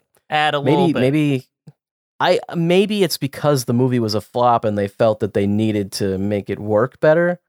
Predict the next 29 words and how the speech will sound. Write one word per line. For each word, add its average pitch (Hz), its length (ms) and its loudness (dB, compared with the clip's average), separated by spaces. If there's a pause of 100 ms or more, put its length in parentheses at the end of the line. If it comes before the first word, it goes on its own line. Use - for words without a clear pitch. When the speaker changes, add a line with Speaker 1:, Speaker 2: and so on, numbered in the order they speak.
(500)
Speaker 2:
Um, 95 420 -2 (340)
I 165 140 0
mean, 247 140 0
I 226 80 4
could 135 160 -4
see 104 180 -4
that. - 220 -6
If - 160 -6
your 139 80 0
work 131 240 0
is, 110 260 -4
like, 95 220 -2 (260)
heavily 107 360 -2
criticized 98 760 -2
and, 98 280 -6
and 98 160 -6
you're 98 140 -4
like, 95 300 -8 (160)
"Well, 110 180 0
I 110 60 2
wanna 127 180 2
try 120 300 0
it, 104 100 0
but 107 100 0
I 104 40 2
wanna 104 180 2
do 104 120 -2
it 95 100 -6
better," 123 420 0